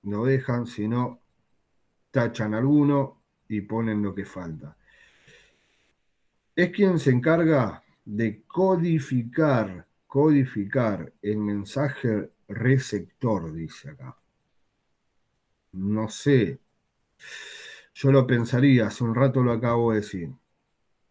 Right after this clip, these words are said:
Es todo, eh, después dice, "Es todo lo dicho, expresado por el emisor y comprendido por el receptor, el mensaje". Habría que pensarlo. Acá, Dios.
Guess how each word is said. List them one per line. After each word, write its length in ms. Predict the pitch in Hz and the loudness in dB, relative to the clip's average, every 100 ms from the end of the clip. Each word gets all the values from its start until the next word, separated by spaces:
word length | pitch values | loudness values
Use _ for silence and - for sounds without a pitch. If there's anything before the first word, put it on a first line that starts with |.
| _ _ _ _ _ _ - - - _ | _ _ _ _ _ _ -20 -20 -20 _
Es 220 | 139 135 | 0 2
todo, 720 | 185 190 165 139 127 113 113 - | 4 6 8 8 6 2 -2 -2
eh, 320 | 117 110 107 | 0 0 0
después 340 | 110 - 135 120 | -2 0 0 2
dice, 360 | 107 - 98 - | -2 -6 -10 -4
"Es 220 | 139 135 | -4 -2
todo 360 | 175 170 156 | -2 0 2
lo 160 | 131 127 | 2 4
dicho, 560 | 156 131 - - 95 - | 4 4 0 -6 -10 -10
expresado 840 | 98 - 110 - 143 135 120 - _ _ _ | -14 -10 -10 -4 -2 0 -2 -6 _ _ _
por 220 | 113 120 | -4 -2
el 120 | 117 | -2
emisor 440 | 117 113 110 160 | -2 -4 -2 0
y 60 | 147 | 0
comprendido 800 | 131 110 107 107 120 139 139 110 | -2 -4 -4 -2 0 2 2 0
por 180 | 110 104 | -4 -4
el 140 | 104 | -2
receptor, 800 | 101 107 - 98 - 147 156 156 _ _ - | -4 -4 -10 -12 -4 -2 -2 -6 _ _ -12
el 100 | 104 | -8
mensaje". 720 | 98 98 - 147 - 113 92 _ _ _ - - - _ _ _ _ _ _ _ _ _ _ _ _ _ _ _ | -6 -8 -8 -8 -8 -14 -14 _ _ _ -20 -20 -20 _ _ _ _ _ _ _ _ _ _ _ _ _ _ _
Habría 260 | 101 117 117 | -6 -4 -2
que 80 | 107 | -2
pensarlo. 720 | 110 104 113 95 80 73 - - - _ _ _ - - _ - - - - - | -4 -4 -4 -4 -6 -12 -16 -20 -20 _ _ _ -20 -20 _ -20 -20 -20 -20 -20
Acá, 360 | 139 - - 76 | -20 -16 -16 -14
Dios. 240 | 78 156 | -16 -18